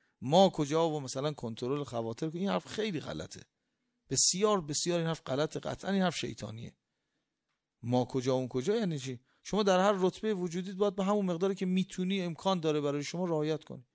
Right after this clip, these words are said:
هر مقدار ممکنه الحمدلله انجام بده. انسان نباید هیچ رتبه‌ای از رتبه‌های وجودی خودش رو رها کنه. مثل ظاهر گفتم، شما رتبه‌های باطنی وجود خودتون مثل ظاهر حساب کنید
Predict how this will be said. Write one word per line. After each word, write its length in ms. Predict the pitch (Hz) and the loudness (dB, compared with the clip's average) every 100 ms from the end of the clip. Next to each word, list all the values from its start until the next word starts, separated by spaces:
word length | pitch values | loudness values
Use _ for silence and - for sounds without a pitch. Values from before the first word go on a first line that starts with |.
| _ _ | _ _
هر 140 | 202 | 0
مقدار 280 | 208 180 208 | 0 2 2
ممکنه 580 | 196 190 175 226 233 233 - _ - | 2 0 2 2 2 0 -6 _ -2
الحمدلله 580 | 151 165 180 160 147 143 | 0 2 0 0 -2 -2
انجام 340 | 135 139 151 | -4 -4 -4
بده. 220 | 135 127 113 _ - - _ _ | -4 -6 -10 _ -20 -20 _ _
انسان 420 | 160 151 - 220 233 | -2 2 2 4 4
نباید 240 | 247 214 | 4 2
هیچ 300 | 175 220 185 | 0 -2 2
رتبه‌ای 380 | 175 165 - 226 | 2 2 0 2
از 200 | 185 151 | 2 2
رتبه‌های 300 | 147 165 185 | -2 0 0
وجودی 320 | 170 147 160 | 0 -2 -4
خودش 220 | 180 170 | -4 -2
رو 100 | 170 | 0
رها 260 | 131 120 131 | 0 2 0
کنه. 220 | - 101 | 0 -4
مثل 200 | 147 196 | -2 -2
ظاهر 420 | 175 147 139 175 | 2 4 6 4
گفتم، 300 | 156 180 196 - - - | 0 -2 -2 -4 -10 -14
شما 220 | - 156 180 | -4 0 2
رتبه‌های 560 | 151 147 - 147 190 | 2 2 2 4 6
باطنی 520 | 135 139 - 139 135 | 6 2 2 -2 -4
وجود 320 | 127 131 135 131 | -2 -4 -4 -2
خودتون 280 | 190 214 | -2 -2
مثل 160 | 220 226 | -2 -2
ظاهر 400 | 180 196 208 247 | 4 4 6 4
حساب 300 | 208 175 147 | 2 0 0
کنید 380 | 135 117 98 | -4 -6 -8